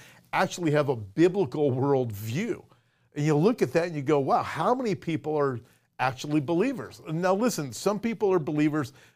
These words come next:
that probably their mind hasn't come around to having a real biblical worldview yet. I remember when I first got saved, I still believed in evolution, and I had other thoughts that were out there also. And,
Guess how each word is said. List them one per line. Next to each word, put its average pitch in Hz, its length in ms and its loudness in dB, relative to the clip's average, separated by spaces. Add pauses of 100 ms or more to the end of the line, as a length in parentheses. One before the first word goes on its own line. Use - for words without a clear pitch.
that 139 200 0
probably 175 800 2 (240)
their 135 140 0
mind 147 420 0
hasn't 143 480 -2 (180)
come 151 200 -2
around 139 300 0
to 143 120 -4
having 135 280 0
a 123 160 -4 (640)
real 139 360 2
biblical 135 600 2
worldview 131 580 0
yet. 156 180 -2
I 139 60 -2
remember 143 640 2 (840)
when 131 180 -2
I 139 100 4
first 139 340 -4
got 113 200 -2
saved, 127 400 -2
I 113 160 -2 (300)
still 151 260 -2
believed 139 420 0
in 123 100 0
evolution, 135 800 0
and 120 160 -4
I 120 60 -2
had 127 340 0
other 143 280 0
thoughts 135 440 -2
that 131 180 -8
were 127 160 -6
out 127 220 0
there 120 180 -8
also. 127 600 -4
And, 113 160 -12